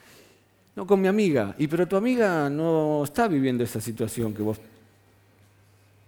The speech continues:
estás atravesando". Si tenés un problema matrimonial, mínimamente tenés que ir a hablar con alguien que haya estado casado,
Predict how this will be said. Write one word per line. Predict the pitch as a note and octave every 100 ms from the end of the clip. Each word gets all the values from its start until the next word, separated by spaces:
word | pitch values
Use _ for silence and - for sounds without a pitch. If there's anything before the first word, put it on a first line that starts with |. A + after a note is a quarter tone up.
| _ - _ _ _ _ _ _ _ _ _ _ _
estás | - A#2+
atravesando". | A#2+ G#2 G2 - F#2+ F2+ - - _ _ - - - _ _ - _ _ - _ - _ - _ _ _ _ _ - - - - - -
Si | -
tenés | A2+ B2 C3+
un | A#2+
problema | B2+ C3 B2+
matrimonial, | B2 B2+ C3+ C#3+ G#3 A3
mínimamente | C#3+ C3+ C3 C3 F#3+ E3
tenés | B2 A2+
que | -
ir | A#2+
a |
hablar | A#2+ C#3 D#3+ - - - _
con | A2 C#3
alguien | D3+ B2 G#2+
que | G#2 G#2 G2 - _ _ _ - _ _ _ _ _ _ _ _ _ _ _ _
haya | C#3 C#3
estado | B2 C#3 B2+
casado, | C3+ C#3+ A#3 C#3+ G2+